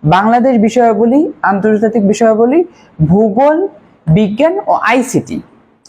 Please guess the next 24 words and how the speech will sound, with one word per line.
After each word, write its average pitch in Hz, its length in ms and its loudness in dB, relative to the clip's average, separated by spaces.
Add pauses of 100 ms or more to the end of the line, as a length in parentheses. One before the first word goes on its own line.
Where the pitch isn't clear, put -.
(340)
এখন 254 420 0
আমি 233 280 0
যদি 262 280 0
স্পেসিফিকভাবে 277 840 0
আপনাদের 254 300 0
বইয়ের 226 280 2
নামগুলো 240 500 0
বলতাম, 185 520 -2 (440)
তাহলে 247 340 2
কোন 277 400 2
সাবজেক্টের 269 640 0
কীরকম 269 440 0
গুরুত্ব, 226 500 0
কালকে 214 400 0
ওই, 214 360 0 (360)
কালকের 208 300 0
লাইভটা 233 380 2
ওভারঅল 240 440 2
তাও 220 440 0
দেড় 208 220 2
ঘন্টার 214 280 0
মতো 190 260 0
হয়ে 156 200 0
গিয়েছিল, 123 500 -2